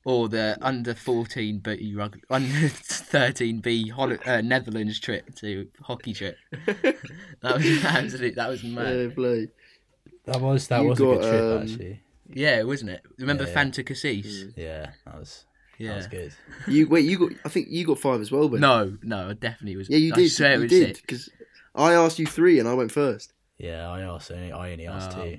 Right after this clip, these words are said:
Speaker 1: peak.
Speaker 2: Oh, so we both, we both got to explain.
Speaker 3: What's the t-, what was it? Yeah,
Speaker 2: Uh,
Speaker 3: both, you both explained.
Speaker 1: Well, do we all want to <laughs> explain, Jamie?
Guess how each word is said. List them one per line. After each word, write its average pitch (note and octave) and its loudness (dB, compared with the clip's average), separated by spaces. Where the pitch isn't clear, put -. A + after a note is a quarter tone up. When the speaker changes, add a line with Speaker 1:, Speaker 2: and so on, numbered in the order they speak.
Speaker 1:
peak. C#3 -4
Speaker 2:
Oh, A2 -2
so B2+ -6
we B2+ 0
both, C3+ 4
we D3+ 4
both D3+ 6
got C#3 4
to C3 4
explain. B2+ 0
Speaker 3:
What's A#2+ -4
the A#2+ -12
t-, - -18
what A2 -8
was A2 -12
it? - -20
Yeah, F2 -10
Speaker 2:
Uh, G#2 -2
Speaker 3:
both, B2+ -2
you E2+ -14
both A#2+ -10
explained. - -14
Speaker 1:
Well, C#3+ 0
do D3 4
we F3 8
all F3 8
want C3+ 4
to D#3+ 4
<laughs> D#3+ 4
explain, C3+ 4
Jamie? C3 0